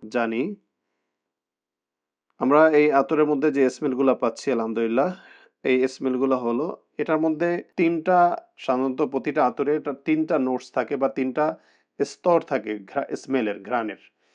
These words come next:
তো এখানে, আহ, এই আতরটার মধ্যে যে স্মেলগুলো আছে, এক তো হলো এটার মধ্যে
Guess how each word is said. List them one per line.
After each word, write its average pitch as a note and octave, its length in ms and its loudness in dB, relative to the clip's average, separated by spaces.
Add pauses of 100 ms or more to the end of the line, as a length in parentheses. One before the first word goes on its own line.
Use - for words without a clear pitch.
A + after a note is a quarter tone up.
(420)
তো D3 120 0
এখানে, E3+ 520 2 (320)
আহ, C3 520 2
এই D3+ 160 4
আতরটার D3 320 2
মধ্যে D3+ 240 2
যে C#3 180 2
স্মেলগুলো C3+ 460 0
আছে, D#3 440 -2 (180)
এক C#3+ 200 -6
তো D#3 80 -2
হলো D#3+ 200 4
এটার D3 160 0
মধ্যে C#3+ 460 0